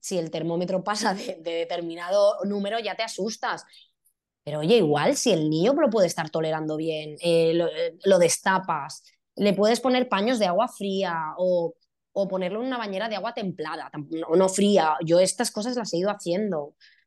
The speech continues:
Em, y paciencia, o sea, la fiebre es necesaria, ¿no? Entonces, bueno, entiendo que a partir de cuarenta grados nos asustamos todos. Yo también he ti-, le he dado analgésicos a mi hijo, vamos a ver, para bajar la fiebre, pero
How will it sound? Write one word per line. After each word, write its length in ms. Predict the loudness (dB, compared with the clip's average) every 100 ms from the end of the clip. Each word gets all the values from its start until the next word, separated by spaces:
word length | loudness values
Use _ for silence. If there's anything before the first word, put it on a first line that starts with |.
| _
Em, 920 | 2 4 6 4 0 -4 -6 -8 -12 -4
y 100 | -2
paciencia, 640 | 0 0 0 2 -2 -2
o 40 | -4
sea, 140 | -4
la 100 | -2
fiebre 240 | 0 0
es 60 | 0
necesaria, 640 | -4 -6 -6 -4 -2 -2 -2
¿no? 200 | -2 -2
Entonces, 460 | -2 -2 -4 -6 -12 -20 _
bueno, 200 | -6 -2
entiendo 380 | -2 -2 -2 -2
que 80 | -2
a 20 |
partir 220 | -2 -2
de 100 | -4
cuarenta 300 | -2 -4 -4
grados 240 | -6 -6 -6
nos 140 | -10
asustamos 500 | -12 -10 -6 -6 -2
todos. 400 | 2 2 2 -2 -4
Yo 140 | -2
también 320 | 0 0 0
he 80 | -2
ti-, 120 | -4 -4
le 120 | 2 2
he 40 |
dado 160 | 2 -4
analgésicos 560 | -8 -10 -8 -6 -6
a 40 | -4
mi 120 | -4
hijo, 180 | 0 0
vamos 200 | 2 4
a 40 |
ver, 180 | 4 4
para 140 | 2
bajar 200 | 2 2
la 120 | -2 2
fiebre, 300 | 2 0 -2
pero 220 | -4